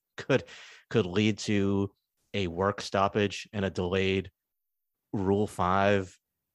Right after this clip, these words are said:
draft could potentially happen. But, but again, like this, so, I mean, the Rule five draft is a benefit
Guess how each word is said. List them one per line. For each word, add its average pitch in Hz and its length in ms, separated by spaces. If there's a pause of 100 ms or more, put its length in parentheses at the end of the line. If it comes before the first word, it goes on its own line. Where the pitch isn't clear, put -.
(120)
draft 95 640
could 117 240 (120)
potentially 123 420
happen. 139 320
But, 143 340
but 156 80
again, 160 320
like 104 180
this, - 280 (400)
so, 131 240
I 127 60
mean, 147 100
the 139 80
Rule 180 180
five 120 260
draft 120 300
is 95 80
a 95 80
benefit 107 680